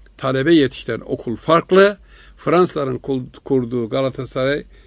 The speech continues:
Mektebi farklı idi. İkisinin adı Galatasaray'dı. Birisi Sultani'ydi,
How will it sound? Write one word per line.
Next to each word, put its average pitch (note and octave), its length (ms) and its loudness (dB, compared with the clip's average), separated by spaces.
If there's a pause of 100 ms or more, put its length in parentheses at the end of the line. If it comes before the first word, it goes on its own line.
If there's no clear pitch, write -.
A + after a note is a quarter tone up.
(120)
Mektebi D3 540 0 (240)
farklı E3+ 560 -2
idi. C#3 220 0
İkisinin - 440 -4
adı F3 180 -2
Galatasaray'dı. A#2+ 680 -4
Birisi - 320 -8
Sultani'ydi, C3 680 -8